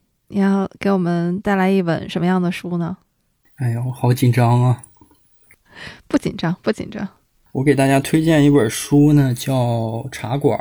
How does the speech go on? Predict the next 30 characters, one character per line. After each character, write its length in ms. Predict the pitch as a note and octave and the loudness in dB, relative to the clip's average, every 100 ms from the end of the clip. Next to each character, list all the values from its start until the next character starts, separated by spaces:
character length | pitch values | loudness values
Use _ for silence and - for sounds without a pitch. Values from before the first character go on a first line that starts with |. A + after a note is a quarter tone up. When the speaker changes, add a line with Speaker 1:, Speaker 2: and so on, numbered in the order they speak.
| A2+ A2+ _ G3 | -6 -10 _ -4
Speaker 1:
嗯？ 200 | F#3+ D4+ | -2 -2
Speaker 2:
不 80 | A#4+ | -4
是 140 | B2 B2+ | 0 4
老 120 | B2 | 4
舍 160 | - | 2
先 220 | A#2+ A#2 A#2+ | 0 2 2
生 180 | C3+ | 2
写 280 | B2+ - A2 | 2 2 0
的 100 | A2 | 0
那 160 | A2+ A2 | -2 -2
个 140 | A2 | -4
《茶 180 | - - A2+ | -8 -8 -4
馆》 200 | A2 G#2+ | -2 -2
啊。 240 | A#2+ A#2+ - - - - - _ | -2 -4 -8 -20 -20 -20 -20 _
Speaker 1:
我， 180 | - A#3 | -6 0
我 140 | A#3+ | 2
以 100 | C#4 | 2
为 140 | G3+ A3 | 2 0
是 160 | B3+ | -2
那 220 | B3 B3 G#3 | -6 -6 -2
个， 340 | F#3+ F#3 G3 _ _ _ | 0 0 -2 _ _ _
一 60 | C4 | -4
个 60 | |
是 140 | C#4 B3 | -2 0
北 140 | A#3+ | 0
影 160 | C4 F#3 | 0 0
节， 160 | F#3 | 0
你 160 | A3+ F3+ | 0 -4
是 160 | G#3 | -4
去 440 | A3 B3 A3 G3 | -4 -2 0 0